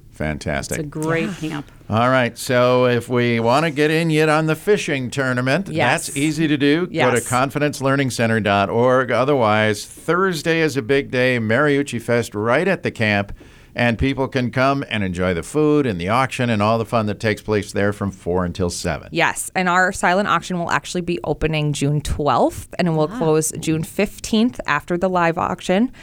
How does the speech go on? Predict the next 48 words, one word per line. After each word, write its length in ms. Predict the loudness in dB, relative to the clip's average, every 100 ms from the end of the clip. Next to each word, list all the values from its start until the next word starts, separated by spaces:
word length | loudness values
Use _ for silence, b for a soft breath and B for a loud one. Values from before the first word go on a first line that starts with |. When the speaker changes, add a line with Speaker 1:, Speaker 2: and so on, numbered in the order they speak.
| B B B
Speaker 3:
Um, 220 | -2 0
but 120 | -2
you 160 | 0 0
are 100 | 0
able 220 | 0 -2 -2
to 160 | -4
bid 260 | 0 -2 -2
starting 400 | -2 -2 0 -2
June 220 | 0 -4
twelfth 340 | -2 -2 -2
right 160 | -2 0
on 120 | -2
our 80 | -2
website. 380 | -4 -4 -6 -6 -14 -6
Speaker 2:
Love 240 | -2 0
it. 320 | 0 -2 -12 -20 -20 -10
Speaker 1:
That's 180 | -4 0
Speaker 3:
Yeah. 60 | 0
Speaker 1:
pretty 140 | 0
cool. 340 | 0 0 2 0
Yeah. 60 | 2 2 0
Speaker 3:
Yeah. 60 |
Speaker 1:
So 180 | -8 -2
Speaker 3:
We 60 | 0
have 80 | 0
Speaker 1:
that's, 100 | 0
Speaker 3:
some 60 | 0
awesome 240 | 0 0
items 380 | -2 0 -4 -4
this 100 | -4
Speaker 1:
that's, 80 | -2
Speaker 3:
year. 140 | -4 -6 B -4
Speaker 1:
yeah. 220 | -2 -2 -8 -18 B B B
All 160 | 0 2
right. 240 | 2 -2 -2
Very 260 | 0 0
good. 300 | 2 2 0 0
Anything 380 | 2 2 2 2
else, 260 | 0 0
Lizzie, 320 | 0 0 0 -2
that 120 | -2
we 100 | -2
should 220 | -2 -2
know? 260 | -2 -6 -10 -20 -20 -20 -20 -20 -20 -14 -4
Speaker 3:
No, 320 | -2 -2 -6 -8
just 200 | -8 -2
come 160 | 0
enjoy, 540 | 0 2 4 2 0